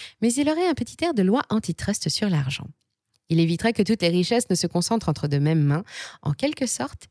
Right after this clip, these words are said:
il fixerait les limites au montant maximum d'argent qu'un agent économique privé peut détenir.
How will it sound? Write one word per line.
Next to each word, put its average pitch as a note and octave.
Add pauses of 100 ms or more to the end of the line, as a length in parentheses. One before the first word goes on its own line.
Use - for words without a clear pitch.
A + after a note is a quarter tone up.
il E3
fixerait -
les E3
limites G3+
au D3+
montant F3
maximum D3
d'argent E3
qu'un D#3
agent F#3
économique F#3
privé F#3
peut A3
détenir. D3